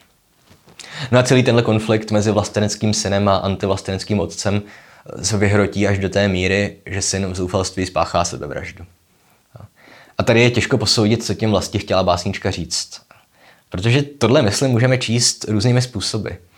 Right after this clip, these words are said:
Když budeme chtít být laskaví interpreti, můžeme říct, že Nováková tím chtěla říct, že zkrátka někteří Židé skutečně jsou příliš poněmčení, ale že existují výjimky, jako ten mladý Heřman.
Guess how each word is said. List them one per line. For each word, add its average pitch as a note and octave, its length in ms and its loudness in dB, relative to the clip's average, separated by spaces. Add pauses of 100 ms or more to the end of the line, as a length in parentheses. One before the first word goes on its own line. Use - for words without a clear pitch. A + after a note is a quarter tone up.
(260)
Když G2 160 0
budeme A#2+ 240 6
chtít A2+ 240 -2
být - 160 2
laskaví A#2 320 0
interpreti, F2+ 640 -2 (720)
můžeme G#2 380 2
říct, G2+ 240 0
že G#2+ 140 0
Nováková G2 500 4
tím G#2 160 -2
chtěla G2+ 280 -2
říct, F#2 380 -6
že F#2+ 120 -6
zkrátka F2+ 520 -2 (300)
někteří G2+ 440 0
Židé F#2+ 320 0
skutečně F2+ 460 -4
jsou F#2+ 360 -2 (300)
příliš F#2+ 280 -2
poněmčení, D#3+ 720 0
ale E3 180 2 (260)
že G#2+ 100 2
existují B2+ 520 4
výjimky, F#2 420 -2 (160)
jako F2+ 200 -4
ten G#2+ 160 0
mladý G#2+ 220 4
Heřman. F2 420 -2